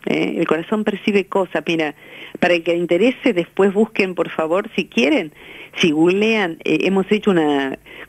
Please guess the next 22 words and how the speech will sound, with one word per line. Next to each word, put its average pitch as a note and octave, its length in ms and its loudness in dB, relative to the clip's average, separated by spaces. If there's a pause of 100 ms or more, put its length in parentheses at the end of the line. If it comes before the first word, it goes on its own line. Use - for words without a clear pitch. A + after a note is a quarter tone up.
(120)
eh, D#3 280 2
hace E3 260 -2
tiempo D#3+ 440 0
ya, D3 280 -2 (460)
eh, D#3+ 180 2
si F3 80 -8
ponen A3 320 4
mi F3+ 100 4
nombre, G#3+ 320 2
la E3 100 2
palabra D#3+ 380 0
intuición, A3 720 2 (400)
hay F3+ 180 -2
toda A#3+ 260 0
una A#3+ 80 4
explicación A3 600 -2
de F#3 140 4
dónde C4 300 2
puede F#3 200 2
provenir D#3 420 0
las D3+ 240 2
intuiciones D3 720 2